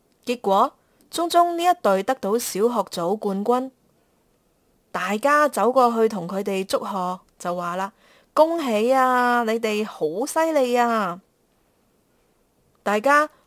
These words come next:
高高興興咁坐低食粽。張老師話：「食粽係紀念愛國詩人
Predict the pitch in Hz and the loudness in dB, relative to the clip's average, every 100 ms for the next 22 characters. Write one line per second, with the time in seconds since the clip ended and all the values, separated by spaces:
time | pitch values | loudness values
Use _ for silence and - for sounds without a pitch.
0 | _ 294 311 285 294 262 220 208 196 180 | _ 2 4 4 2 2 -2 -2 -4 -4
1 | 220 233 180 185 226 262 254 _ - 180 | -4 -4 -6 0 0 0 -6 _ -16 -16
2 | - - 151 190 285 _ _ _ _ _ | -10 -8 -8 -8 -12 _ _ _ _ _
3 | _ _ _ _ - 240 214 196 240 240 | _ _ _ _ -2 2 2 0 -4 -4
4 | 196 180 185 _ _ _ _ - 226 - | -2 -4 -8 _ _ _ _ -6 -6 -2
5 | 185 190 294 - _ _ _ 214 214 202 | -4 -2 -6 -10 _ _ _ -6 -4 -2
6 | 262 262 220 214 226 233 240 247 - 302 | 0 0 0 0 0 0 0 0 0 -2
7 | 302 185 | -2 -2